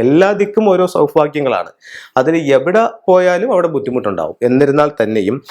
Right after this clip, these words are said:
ഏറ്റവും പ്രാധാന്യമുള്ള രണ്ട് ദിക്കുകളെന്ന് പറയുന്നത് എപ്പോഴും തെക്ക് പടിഞ്ഞാറും പിന്നെ വടക്ക് കിഴക്കുമാണ്. ഒരു വീടിനെ സംബന്ധിച്ചിടത്തോളം ഇപ്പൊ ഇതൊരു വീട് വെച്ചു, ഇതൊരു വീടാണെന്ന് നിങ്ങൾ കണക്കാക്കുക. കണക്കാക്കുമ്പോഴത്തേക്ക് ഇതിന്റെ തെക്ക് പടിഞ്ഞാറെന്ന് പറയുന്ന ഇത്രയും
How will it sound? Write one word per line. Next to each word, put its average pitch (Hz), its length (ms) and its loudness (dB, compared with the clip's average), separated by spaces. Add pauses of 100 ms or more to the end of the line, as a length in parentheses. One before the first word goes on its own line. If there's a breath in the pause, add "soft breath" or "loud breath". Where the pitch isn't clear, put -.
(340 loud breath)
ഏറ്റവും 185 400 0
പ്രാധാന്യമുള്ള 180 640 0 (100)
രണ്ട് 151 220 -4
ദിക്കുകളെന്ന് 135 400 0
പറയുന്നത് 113 300 2 (180)
എപ്പോഴും 131 440 0
തെക്ക് 127 300 -2
പടിഞ്ഞാറും 117 560 -2 (400)
പിന്നെ 110 440 0 (200)
വടക്ക് 127 340 0
കിഴക്കുമാണ്. 101 500 -2 (580 loud breath)
ഒരു 190 120 4 (100)
വീടിനെ 185 480 2
സംബന്ധിച്ചിടത്തോളം 139 800 -4 (120)
ഇപ്പൊ 185 180 -2
ഇതൊരു 196 260 0
വീട് 190 280 0
വെച്ചു, - 220 -6 (160)
ഇതൊരു 185 260 0
വീടാണെന്ന് 185 420 0
നിങ്ങൾ 160 220 -2
കണക്കാക്കുക. 110 480 -4 (120)
കണക്കാക്കുമ്പോഴത്തേക്ക് 160 920 0 (220)
ഇതിന്റെ 190 320 -2 (440 loud breath)
തെക്ക് 185 320 -2
പടിഞ്ഞാറെന്ന് 185 520 0
പറയുന്ന 156 300 -2 (180)
ഇത്രയും 190 460 0